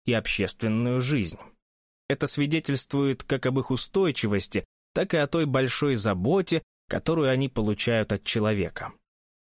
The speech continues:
Пострадав от рук охотников, они попали в добрые руки, и люди заменили им матерей.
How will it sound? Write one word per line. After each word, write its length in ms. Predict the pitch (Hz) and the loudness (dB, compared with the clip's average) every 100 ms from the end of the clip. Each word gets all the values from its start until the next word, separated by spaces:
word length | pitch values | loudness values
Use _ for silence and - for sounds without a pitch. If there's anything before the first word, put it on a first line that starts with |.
| _ | _
Пострадав 640 | 123 - 120 120 131 120 | -2 0 0 2 2 2
от 160 | 113 - | 0 0
рук 200 | 123 101 | 0 0
охотников, 840 | 92 131 151 104 92 165 - - | -2 0 0 0 -2 -4 -6 -8
они 240 | - - 123 | -2 0 0
попали 460 | 120 - 139 131 | -2 0 0 0
в 80 | 107 | 0
добрые 500 | 98 127 120 113 117 | 0 0 2 2 2
руки, 340 | 120 104 - - _ | 2 0 -2 -8 _
и 100 | 131 | 0
люди 380 | 113 104 143 156 | 2 2 2 2
заменили 560 | 147 143 127 98 110 107 | 2 2 2 2 2 2
им 140 | 208 | 2
матерей. 520 | 202 202 202 190 85 | 2 0 0 0 -4